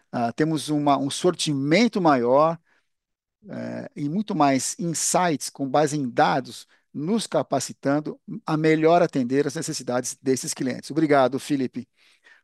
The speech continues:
Falando um pouco mais sobre esse assunto, o Lisboa mencionou as margens do marketplace.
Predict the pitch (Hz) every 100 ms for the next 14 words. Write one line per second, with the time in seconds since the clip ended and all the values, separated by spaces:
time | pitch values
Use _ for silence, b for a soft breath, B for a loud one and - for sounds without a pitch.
0 | _ _ - - 180 214 170 - 151 147
1 | - 131 113 b b b b _ - 139
2 | 131 147 139 131 123 - 123 - 190 165
3 | - 139 - 135 127 131 156 151 135 -
4 | b b b b _ 151 147 143 139 127
5 | 135 135 131 131 131 123 127 - 196 147
6 | -